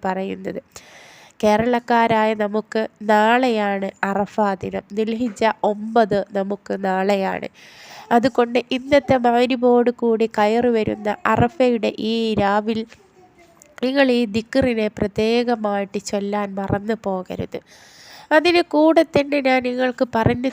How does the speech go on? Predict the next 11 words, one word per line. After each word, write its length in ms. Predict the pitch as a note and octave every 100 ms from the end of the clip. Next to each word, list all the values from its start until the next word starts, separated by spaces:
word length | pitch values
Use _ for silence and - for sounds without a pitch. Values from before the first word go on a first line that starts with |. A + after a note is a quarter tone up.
| A#3+
തരുന്ന 380 | A3+ A3 A3 A3 G#3+
മറ്റൊരു 560 | A#3 - - E4 C#4 A#3+
കാര്യം, 340 | A3 G#3 G#3 - -
എൻ്റെ 300 | D4 D#4 D4+
കഴിഞ്ഞ 520 | - B3 B3+ C#4+ D4
വർഷത്തിലുള്ള 880 | A#3+ A3+ - - - A#3 G#3+ G#3+ G3 -
ഒരു 160 | G3 -
അനുഭവം. 520 | G3 F#3+ F#3+ G3 F#3 - - - - - - -
കഴിഞ്ഞ 360 | C#4+ D#4+ E4
വർഷത്തിൽ 580 | D#4 C4 - C#4+ - B3+ - -
ഇതേപോലെ 800 | A#3 C4 C#4+ D#4 - C4 B3